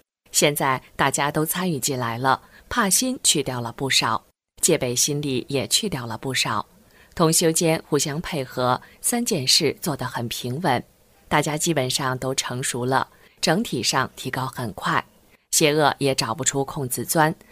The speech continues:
很少出现大的迫害。今年有几例迫害案例，被迫害的同修基本上没有人出卖同修，一般都是在同修的正念加持中，很快的就回来了。当然，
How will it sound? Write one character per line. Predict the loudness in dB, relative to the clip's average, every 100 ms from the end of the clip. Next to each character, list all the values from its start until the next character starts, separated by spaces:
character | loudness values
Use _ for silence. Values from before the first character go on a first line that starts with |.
| -12
很 | -2 0 2
少 | 2 0 -2
出 | -4
现 | -2 -2 -6
大 | -8 -8
的 | -10
迫 | -4 -2
害。 | -2 -2 -2 -4 _ _ _ -20 _ _ _
今 | 0 4
年 | 4 4
有 | 4
几 | 4 2
例 | 0 -2
迫 | -2 -2
害 | 0 -2
案 | -2 -2
例， | 0 -2 -4 _ 0
被 | 2
迫 | 2 0
害 | -2 -2
的 | -4
同 | -4 -2
修 | 2 2 0 0 -2
基 | 0
本 | 0 0
上 | 2 2 0
没 | -2 -2
有 | -2
人 | -2 -2
出 | -2 -2
卖 | -2 -4
同 | -6 -4
修， | -2 2 0 -2 _ _ _ _
一 | 0
般 | 4 4 4
都 | 2
是 | 0 0
在 | 0 -2
同 | -4 -4
修 | -2 -2
的 | 0 -2
正 | 0 -2
念 | -2 -2
加 | -2 0
持 | 0 0 2
中， | 2 2 0 -12
很 | -4 -2 -2
快 | -4 -4
的 | -2 -2 -2
就 | -4
回 | -4 -6 -6
来 | -8 -2
了。 | 0 0 -4 _ _ _ _ _
当 | 0 4
然， | 4 2